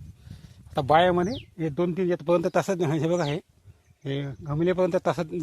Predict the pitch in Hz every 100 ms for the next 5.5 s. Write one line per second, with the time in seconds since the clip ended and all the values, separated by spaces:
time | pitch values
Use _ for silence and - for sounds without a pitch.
0 | 131 147 170 175 165 185 - - - -
1 | - - - - 139 135 165 165 180 170
2 | 165 - 180 180 240 165 165 135 151 165
3 | 175 - - 143 160 165 123 156 170 120
4 | 165 175 143 180 185 156 - _ _ _
5 | _ - 127 160